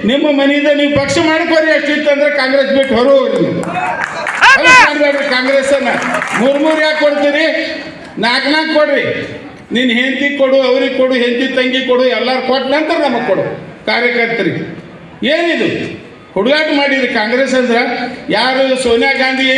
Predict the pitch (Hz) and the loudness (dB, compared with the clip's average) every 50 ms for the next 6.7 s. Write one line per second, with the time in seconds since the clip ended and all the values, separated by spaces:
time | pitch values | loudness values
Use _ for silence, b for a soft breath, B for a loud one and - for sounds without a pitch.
0 | 285 277 277 262 - - - - 170 220 269 262 254 277 277 277 254 262 285 285 | 0 -2 -4 -6 -8 -10 -8 -4 -2 -2 0 0 0 0 0 0 0 -2 -2 -2
1 | 285 294 302 302 302 294 277 277 285 285 277 285 277 285 285 277 277 277 240 247 | -2 -2 -2 -2 0 0 0 0 0 2 2 2 2 2 2 2 2 0 2 2
2 | 277 294 277 269 285 277 277 - - 214 185 - - - - - - - - - | 2 0 2 0 0 0 0 0 -2 -2 -2 -4 -6 -8 -10 -12 -14 -18 -18 -10
3 | - - 233 247 254 240 226 226 247 285 302 262 285 277 277 269 269 285 285 285 | -6 -4 -2 0 0 0 0 0 0 0 -2 -2 0 0 0 0 0 0 0 0
4 | 285 220 247 262 277 285 277 277 269 247 240 233 220 214 233 233 277 277 262 269 | 0 0 2 2 2 2 0 0 2 0 0 0 0 0 0 0 0 0 2 2
5 | 269 269 254 240 226 226 226 240 269 269 269 277 269 262 247 233 247 262 262 247 | 0 0 0 -2 -2 -2 0 0 0 0 2 0 0 0 0 0 0 -2 -2 -2
6 | 233 247 247 233 240 233 247 247 247 233 240 240 269 | -2 -2 0 0 0 -2 0 -2 0 0 2 2 2